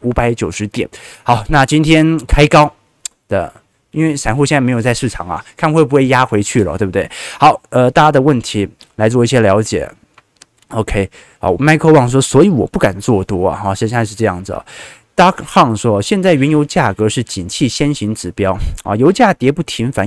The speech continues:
映未来景气哦。opec嗅觉灵敏哦，所以现在自己调降对于亚洲原油的报价啊，也是，也是一个方式啊。不过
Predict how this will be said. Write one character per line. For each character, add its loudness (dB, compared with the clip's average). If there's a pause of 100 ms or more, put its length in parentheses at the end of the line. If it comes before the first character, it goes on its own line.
映 -2
未 2
来 2
景 -10
气 -6
哦。 -8 (260)
opec 2
嗅 2
觉 2
灵 0
敏 -2
哦， -8
所 2
以 4
现 0
在 2 (380)
自 -2
己 -2
调 2
降 0
对 0
于 2
亚 -2
洲 0
原 -2
油 0
的 -4
报 0
价 -2 (520)
啊， -2
也 0
是， 2
也 6
是 2
一 6
个 2
方 0
式 -2
啊。 -2
不 -4
过 2